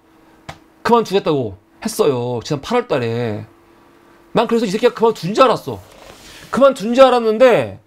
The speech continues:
오늘 권익위 들어가니까 여전히 부위원장으로 이름이 올라와 있더라고요. 아직까지도. 그만두지 않은 거지. 아, 진짜 열받아요. 아마 많은 사람들이 정승윤 그만둔 줄 알고 있을걸요?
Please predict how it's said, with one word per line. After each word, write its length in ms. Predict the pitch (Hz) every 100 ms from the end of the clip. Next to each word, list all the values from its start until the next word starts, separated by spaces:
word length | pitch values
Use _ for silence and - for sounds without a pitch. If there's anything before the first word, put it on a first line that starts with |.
| _ _ _ _ _ -
오늘 220 | 247 262
권익위 340 | 262 196 247 233
들어가니까 720 | 208 220 196 - 240 147 101 - _ - -
여전히 580 | 180 247 294 285 269 269
부위원장으로 680 | 233 185 202 214 208 196
이름이 180 | 170 170
올라와 300 | 139 160 143
있더라고요. 460 | 117 127 110 131 -
아직까지도. 540 | 120 - 120 104 98 - _ _ _ _ _ 185
그만두지 340 | - 240 233 208
않은 200 | 147 151
거지. 280 | 117 107 95 _ _ _ - _ _ _ _ _ -
아, 80 | 175
진짜 340 | - 233 311
열받아요. 800 | 233 196 247 226 160 151 151 101 - _ - - -
아마 180 | 233
많은 260 | 247 240 254
사람들이 580 | 269 262 240 240 247 240
정승윤 760 | 151 214 240 240 233 240 165 - - -
그만둔 460 | - 240 277 269 240
줄 100 | 254
알고 160 | 226 208
있을걸요? 500 | - 175 165 -